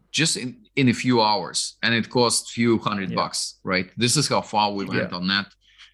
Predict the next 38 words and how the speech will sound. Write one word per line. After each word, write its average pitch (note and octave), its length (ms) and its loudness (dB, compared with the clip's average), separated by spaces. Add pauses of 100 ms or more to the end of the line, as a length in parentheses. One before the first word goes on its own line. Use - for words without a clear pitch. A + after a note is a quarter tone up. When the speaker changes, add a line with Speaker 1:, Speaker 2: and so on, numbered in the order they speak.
(160)
Speaker 1:
uh, F2+ 640 0
thing. E2 340 -4
Speaker 2:
Mm. A#2 260 -8
Speaker 1:
So D#3+ 160 0
the D#3+ 100 0
second F#3+ 480 0
piece B2+ 500 -2
is C3 360 -2
what C#3+ 180 2
I D3 80 0
call C#3 260 -4
longevity A#2 720 -4
in G2+ 100 -2
a F#2+ 40 -4
pill. F2 380 -6 (600)
I'm C3+ 160 2
talking A#3 300 2
about F3+ 280 4
a C3 100 0
completely D3+ 540 0
different B2 540 -2
class A#2+ 340 -4
of E2+ 140 -10
drugs, G2+ 520 0 (220)
category A2 460 2
of F#2 120 0
drugs, F2+ 440 0 (360)
which C#3+ 260 4
would D3 160 2
not D#3+ 420 0
look C#3+ 540 -6
at A#2 180 0
the A2 80 -2
symptoms C#3+ 960 -2
of A#2 240 -2
particular A#2+ 640 0
disease, G#2 540 0
but A#2 340 0